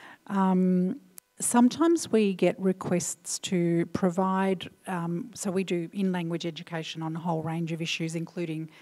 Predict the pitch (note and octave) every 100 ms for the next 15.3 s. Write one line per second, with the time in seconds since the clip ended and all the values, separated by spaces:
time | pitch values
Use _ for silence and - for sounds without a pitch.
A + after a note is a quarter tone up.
0 | - - A#3+ A3 - E3 E3 E3 D#3+ -
1 | E3 G3+ B3 B3 E3+ E3 - F3+ D3+ D#3
2 | D#3+ E3 D3+ E3 F3+ G3+ E3+ D#3+ - -
3 | F3 - - - - - - G3 F#3+ G3
4 | - - A3+ A#3+ B3+ C#4 C#4+ C#4 - G3+
5 | F3+ D#3+ F3 E3+ E3 E3+ - F3+ E3 -
6 | F3 E3+ E3+ E3 E3 D#3+ D#3 D#3+ E3 F3
7 | D#3 D#3+ D#3 D#3 - - E3 D#3+ - E3+
8 | D#3+ E3+ F3 - - E3 D#3+ D#3+ - _
9 | _ _ _ _ F#3 E3+ D#3 E3+ E3+ E3+
10 | E3 - - - - - - _ - F#3
11 | F3 F3 E3+ F3 - - _ - - -
12 | G#3+ A#3+ C4+ G3+ E3+ - F3 - F#3 D#3+
13 | F#3+ - F3 F3 E3+ D#3+ D#3+ D#3+ C#4 -
14 | - - F3 E3+ F3+ E3 - E3 E3 D#3
15 | - - -